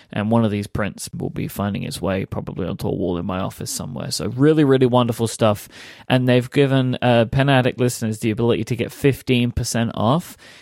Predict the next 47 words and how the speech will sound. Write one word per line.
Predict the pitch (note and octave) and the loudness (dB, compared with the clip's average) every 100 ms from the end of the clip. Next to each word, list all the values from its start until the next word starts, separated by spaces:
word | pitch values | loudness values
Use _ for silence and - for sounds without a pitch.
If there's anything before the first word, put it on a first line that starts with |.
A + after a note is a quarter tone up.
| - | -8
if | A2+ B2 | -2 0
you | |
go | A#2+ B2 | 4 4
to | A2+ A#2+ | 4 2
Meister | A2+ A#2 A#2+ B2 | 2 2 2 2
Design | A2+ G#2+ A2+ A2 A2 | 2 2 2 2 2
and | G2+ A2 | 0 -2
use | G#2 | -2
the | G#2+ | -4
promo | A2+ G#2+ G#2 | -4 -4 -4
code | - G#2 G2 | -2 -4 -2
Pen | - A#2 A2 | -2 -2 0
Addict. | G2 G2 G2 - - | -2 -4 -8 -10 -6
That | G#2+ G#2 | -2 0
is | G#2 - | -2 -2
M | C3 C#3+ D3+ - | 0 2 0 2
A | C3+ C3+ - | 4 4 2
E | A#2 A2 A2+ - - - _ | 0 0 -2 -4 -16 -20 _
S | C#3+ C#3+ - | 0 0 -2
T | B2 A2+ - | -2 -2 -2
E | A2+ A#2 A#2 G#2+ | -2 -2 0 0
R | G2+ G2 A2 _ _ _ - | 0 0 -2 _ _ _ -4
Design. | A2 A2 G2 G2+ A2 A#2 _ - | -2 -2 -2 -4 -8 -10 _ -10
Um, | G#2 G2+ | -8 -2
there'll | A#2 | 0
be | A2+ | 0
a | G#2 | 0
links | G#2 - G#2 | -2 -6 -8
in | |
the | G2 | -6
show | - F2+ | -4 -6
notes | F2+ F2 G2 | -6 -8 -8
for | |
that. | G2+ F#2 - | -6 -6 -4
And | A#2 | -4
use | A2+ | -2
the | A#2 | -2
promo | B2+ A#2+ G#2+ | -2 -2 0
code | A2+ G#2 | -2 0
Pen | A#2+ A2+ | -2 0
Addict | G#2 G#2+ - - A2 | 0 -2 -4 -10 -8
and | |
you'll | G2+ | -6
get | G#2+ - | -4 -4
fifteen | A#2+ A2 A2 G#2+ | -4 -4 -4 -4
percent | A2 G#2+ G#2 - | -6 -4 -4 -2
off | G#2 G#2 | -2 -4